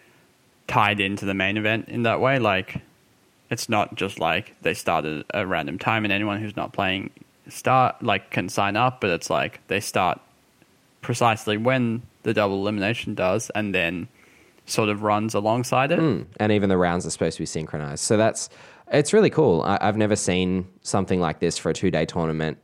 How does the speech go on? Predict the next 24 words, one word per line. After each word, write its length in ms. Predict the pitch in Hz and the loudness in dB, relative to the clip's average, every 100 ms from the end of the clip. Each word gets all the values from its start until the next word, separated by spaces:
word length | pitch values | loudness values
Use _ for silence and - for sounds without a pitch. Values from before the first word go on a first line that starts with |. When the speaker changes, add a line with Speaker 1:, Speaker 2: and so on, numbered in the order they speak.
| _ _ | _ _
Speaker 2:
that 300 | - 90 - | -4 -4 -4
gets 240 | - 87 - | -4 -4 0
everyone 300 | 98 87 82 | 0 0 0
back 240 | 80 82 | -2 -2
involved 580 | 90 82 80 139 170 - _ | -4 0 2 2 -2 -14 _
before 420 | 117 120 143 208 - - _ | -2 2 2 0 -6 -20 _
in 140 | 107 | -2
that 160 | 104 76 | 0 2
way. 180 | 104 143 | 2 2
And 160 | 113 | 2
I, 100 | 90 - _ - | 0 -4 _ 0
I 120 | 95 92 | 2 2
applaud 560 | 92 - 92 101 82 - | 0 0 2 4 2 -2
F 100 | 92 | 0
F 120 | 92 | 0
G 120 | - 90 | 2 2
organized 400 | 87 85 82 - | 2 0 -2 0
play. 220 | 92 85 | 2 2
I 40 | |
know 220 | 82 87 82 | 2 2 2
a 80 | |
lot 160 | 90 87 | 2 2
of 80 | 90 | 0
people 460 | 101 90 90 85 | -2 0 2 2